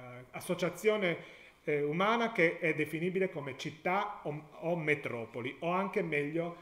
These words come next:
megalopoli, le, che sono formate da aree urbane, nel concetto di città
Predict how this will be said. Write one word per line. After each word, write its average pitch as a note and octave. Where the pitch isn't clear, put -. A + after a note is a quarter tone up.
megalopoli, B2
le, G3+
che G#3+
sono G#3+
formate A#3
da C#3+
aree C#3
urbane, C#3+
nel C3
concetto E3+
di C3+
città D3+